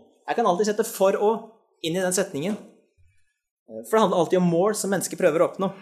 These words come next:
For eksempel, jeg smurte meg en brødskive. Og hvorfor gjør jeg det? Jo, jeg s-,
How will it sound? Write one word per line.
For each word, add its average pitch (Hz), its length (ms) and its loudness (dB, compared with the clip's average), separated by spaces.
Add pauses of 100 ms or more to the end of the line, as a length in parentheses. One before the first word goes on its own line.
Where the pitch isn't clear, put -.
(800)
For 190 60 2
eksempel, 220 240 2
jeg 233 100 2
smurte 220 220 4
meg 214 80 0
en 214 80 0
brødskive. 226 360 4 (280)
Og 160 80 -2
hvorfor 185 180 0
gjør 185 80 6
jeg 247 140 0
det? 415 100 -10
Jo, 190 160 2
jeg 220 160 -2
s-, - 240 -4